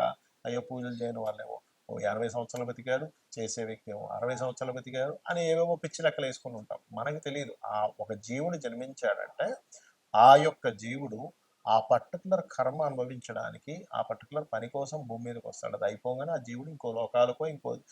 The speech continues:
ఇంకో దేహంలోకి వెళ్ళిపోతారు. అది సంబంధం లేదు. కాబట్టి ఇటువంటి విషయాలు మీరు శాస్త్ర సంబంధంగా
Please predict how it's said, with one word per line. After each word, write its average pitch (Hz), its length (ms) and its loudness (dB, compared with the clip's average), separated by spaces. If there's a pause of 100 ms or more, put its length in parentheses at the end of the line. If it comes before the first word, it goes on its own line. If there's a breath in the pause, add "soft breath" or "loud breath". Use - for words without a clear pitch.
(240 loud breath)
ఇంకో 113 220 -2
దేహంలోకి 127 440 -2
వెళ్ళిపోతారు. 117 520 -4 (520 soft breath)
అది 113 100 -10
సంబంధం 123 440 -6
లేదు. 113 160 -6 (120)
కాబట్టి - 400 -6 (260)
ఇటువంటి 160 400 0
విషయాలు 151 480 4
మీరు 139 440 -4 (540 soft breath)
శాస్త్ర 120 420 2
సంబంధంగా 131 680 -4